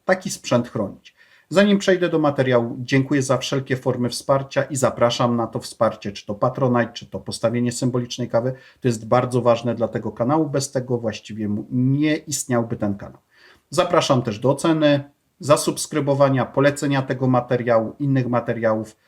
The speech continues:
spojrzenia na mojego Xa, czy też, e, na przykład na kartę społeczności, gdzie wrzucam materiały z moich innych kanałów i tutaj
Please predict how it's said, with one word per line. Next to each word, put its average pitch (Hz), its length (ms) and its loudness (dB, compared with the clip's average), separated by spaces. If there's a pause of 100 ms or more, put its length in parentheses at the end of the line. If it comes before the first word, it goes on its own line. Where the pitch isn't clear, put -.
(200)
spojrzenia 156 500 4
na 151 80 4
mojego 135 340 4
Xa, 135 480 -2
czy 123 220 -4
też, 113 460 -2
e, 113 220 0
na 160 140 2
przykład 117 560 -2 (720)
na 165 100 2
kartę 160 340 0
społeczności, 139 680 -2
gdzie 127 180 2
wrzucam 117 340 0
materiały 110 500 0
z 110 80 -6
moich 104 280 -4
innych 107 280 -2
kanałów 139 640 0 (120)
i 160 400 -4
tutaj 135 600 2